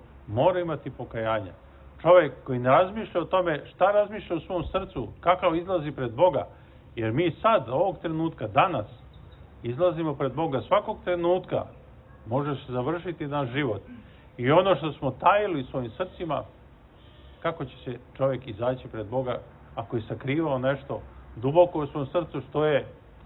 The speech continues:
naravno, protivno zakonu Božjem, u smislu da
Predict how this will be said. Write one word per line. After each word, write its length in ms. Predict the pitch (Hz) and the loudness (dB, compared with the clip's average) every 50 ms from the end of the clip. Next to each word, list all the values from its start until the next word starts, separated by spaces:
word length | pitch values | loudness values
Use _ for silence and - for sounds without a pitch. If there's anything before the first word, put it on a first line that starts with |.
| - - | -20 -16
naravno, 440 | 113 110 123 139 139 147 135 127 120 | -4 0 2 2 2 2 -2 -2 -4
protivno 580 | - - 147 151 151 - 139 123 120 117 113 107 | -4 -2 -4 -4 -4 -4 -8 -8 -8 -8 -10 -2
zakonu 440 | 101 123 143 147 - 170 139 120 110 | 0 0 0 0 -2 -6 -8 -8 -6
Božjem, 480 | 107 139 170 175 165 170 151 117 110 - - - - - - - - - - | -4 -4 -4 -2 -2 -4 -4 -4 -8 -14 -18 -20 -20 -20 -20 -20 -20 -12 -10
u 80 | 131 | -10
smislu 520 | 120 - - 202 220 208 - - 165 139 127 - - - - - - - - - | -10 -8 -6 -6 -6 -6 -4 -6 -6 -6 -6 -12 -18 -20 -20 -20 -20 -20 -16 -6
da 340 | 127 127 127 127 123 - | 4 6 6 6 6 4